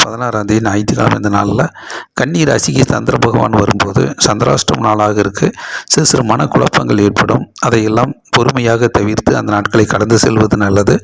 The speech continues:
மாணவர்கள் கல்வியில் அதிகமா கவனம் தேவை. வியாபாரத்தில் பொறுமை தேவை. அலுவலக பணியில் இன்னும் கூடுதல்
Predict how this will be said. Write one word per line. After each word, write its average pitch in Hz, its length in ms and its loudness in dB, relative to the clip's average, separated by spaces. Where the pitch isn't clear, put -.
மாணவர்கள் 127 500 0
கல்வியில் 117 380 2
அதிகமா 113 360 0
கவனம் 117 480 0
தேவை. 107 260 -2
வியாபாரத்தில் 117 720 0
பொறுமை - 260 0
தேவை. 107 300 2
அலுவலக 117 480 2
பணியில் 107 340 -2
இன்னும் 131 280 0
கூடுதல் 120 440 0